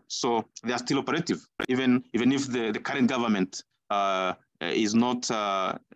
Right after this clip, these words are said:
is not, um, uh, so much willing to implement them.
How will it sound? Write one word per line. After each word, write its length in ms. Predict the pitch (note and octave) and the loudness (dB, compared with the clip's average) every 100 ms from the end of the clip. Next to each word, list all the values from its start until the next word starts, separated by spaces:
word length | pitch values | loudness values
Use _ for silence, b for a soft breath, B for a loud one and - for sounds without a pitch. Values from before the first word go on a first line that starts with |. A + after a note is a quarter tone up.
| - | -10
is 280 | D2+ A2 G#2+ | -2 2 4
not, 340 | B2 B2 B2 | 2 0 -2
um, 360 | A2+ G2+ F#2+ F#2+ _ _ - | -2 0 0 -2 _ _ -6
uh, 120 | G2+ | -4
so 200 | F#2+ C#3 | -2 2
much 260 | A#2+ A#2+ - | 2 2 2
willing 200 | A2+ G#2 | 2 2
to 80 | G#2 | 0
implement 440 | F#2+ G2 G#2 G2 | 0 0 0 -2
them. 200 | D#2+ D#2 | -6 -10